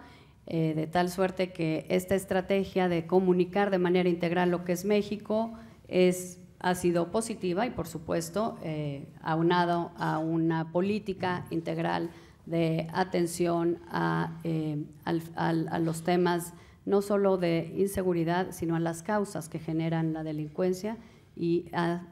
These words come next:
ha sido grandemente positivo. México crece en turismo, pero también crece en inversión y en llegada de turismo de negocios, lo cual indica que en el mundo hay un, hay una,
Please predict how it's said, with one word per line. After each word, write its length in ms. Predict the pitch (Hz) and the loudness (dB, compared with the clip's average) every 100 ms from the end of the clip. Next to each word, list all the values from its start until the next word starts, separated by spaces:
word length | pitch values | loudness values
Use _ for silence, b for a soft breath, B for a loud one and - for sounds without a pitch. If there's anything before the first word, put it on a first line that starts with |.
| - | -8
ha 140 | 185 | -6
sido 380 | 170 180 175 170 | -2 -2 -2 -4
grandemente 540 | 180 196 180 170 170 | -4 -2 0 0 -2
positivo. 520 | 165 170 175 165 214 220 | -4 -6 -6 -6 -4 -2
México 440 | 185 170 165 156 | -2 -4 -10 -12
crece 440 | - 175 170 - - | -4 -4 -2 -6 -6
en 120 | 160 | -6
turismo, 460 | 165 185 226 226 254 | -4 -4 -2 -4 -2
pero 120 | 185 | -2
también 240 | 180 190 | 0 0
crece 280 | 196 214 208 | 0 -2 -2
en 100 | 196 | 0
inversión 600 | 170 165 160 160 202 220 B B | 2 0 -2 -2 -2 -4 B B
y 60 | - | -2
en 60 | 175 | 0
llegada 240 | 170 180 | 2 0
de 80 | 170 | 0
turismo 420 | 175 170 175 175 | -2 -2 -2 -2
de 80 | 165 | -2
negocios, 440 | 160 170 170 165 | -2 -2 -4 -8
lo 100 | 170 | -8
cual 200 | 160 175 | -4 -2
indica 460 | 170 170 170 175 170 | -2 -2 -4 -6 -6
que 160 | 170 | -6
en 120 | 160 156 | -2 0
el 120 | 165 | 0
mundo 420 | 196 214 202 202 B B B | -2 -2 -4 -6 B B B
hay 280 | - 160 165 | -2 2 4
un, 400 | 165 165 160 156 - - | 4 4 4 2 -6 -12
hay 200 | - 175 | -4 0
una, 600 | 175 175 170 170 165 156 | 4 4 4 2 0 -2